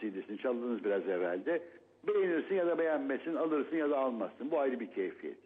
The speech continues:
Eurovision'a gidiyorsan eğer çok büyük bir coğrafyaya hitap etmek durumundasınız. İzlanda'dan Rusya'ya,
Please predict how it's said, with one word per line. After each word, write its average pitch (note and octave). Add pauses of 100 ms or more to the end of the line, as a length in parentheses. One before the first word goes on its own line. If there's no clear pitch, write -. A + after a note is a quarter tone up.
(520)
Eurovision'a F#3
gidiyorsan E3
eğer A#2 (460)
çok -
büyük D#3
bir C#3
coğrafyaya C#3
hitap G2
etmek F#2
durumundasınız. E2 (120)
İzlanda'dan D3+ (380)
Rusya'ya, G#2+